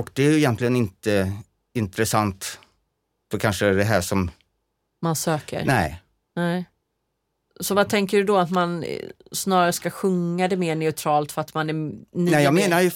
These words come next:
Speaker 1: fortfarande att man ska sjunga med feeling och så.
Speaker 2: Ja, ja.
Speaker 1: Men man ska inte liksom gå in i en roll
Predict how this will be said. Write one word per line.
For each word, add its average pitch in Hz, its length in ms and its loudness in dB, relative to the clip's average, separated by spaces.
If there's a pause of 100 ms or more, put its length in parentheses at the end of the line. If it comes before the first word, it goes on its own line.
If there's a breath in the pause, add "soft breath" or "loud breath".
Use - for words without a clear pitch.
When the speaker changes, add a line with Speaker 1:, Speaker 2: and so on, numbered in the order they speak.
(100)
Speaker 1:
fortfarande 165 240 0
att 165 80 -4
man 175 100 -2
ska 185 120 -4
sjunga 165 260 -2
med 135 120 0
feeling 135 480 -2
och 196 100 -2
så. 175 80 -4
Speaker 2:
Ja, 170 280 0 (260)
ja. 170 280 -6 (580)
Speaker 1:
Men 120 200 2
man 127 120 4
ska 143 140 -2
inte 123 340 0
liksom 131 360 0
gå 131 120 0
in 107 160 2
i - 20 0
en 104 140 0
roll 92 360 0